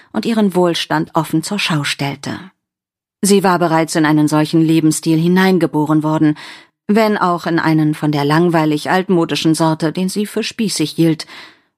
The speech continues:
so wie das Haus auf der anderen Seeseite, in dem sie aufgewachsen war. Deshalb hatte sie ihren Anteil nur zu gern an ihre Schwester verkauft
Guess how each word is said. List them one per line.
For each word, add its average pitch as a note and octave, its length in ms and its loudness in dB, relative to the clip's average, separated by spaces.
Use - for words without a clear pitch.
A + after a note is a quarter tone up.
so G3+ 400 2
wie F#3 80 -2
das G3 260 -6
Haus G3+ 380 0
auf D3+ 180 -2
der D#3+ 220 0
anderen F3 420 2
Seeseite, D#3+ 600 2
in F3+ 180 0
dem F#3 180 0
sie G#3+ 200 -2
aufgewachsen C#3+ 680 -2
war. C3+ 340 -6
Deshalb G#3+ 440 0
hatte F#3 220 -2
sie E3+ 120 0
ihren E3+ 280 2
Anteil D#3+ 420 2
nur E3 240 2
zu F#3 260 -2
gern D#3 300 2
an C#3 100 0
ihre D3+ 200 -4
Schwester D#3+ 380 -2
verkauft E3 500 -4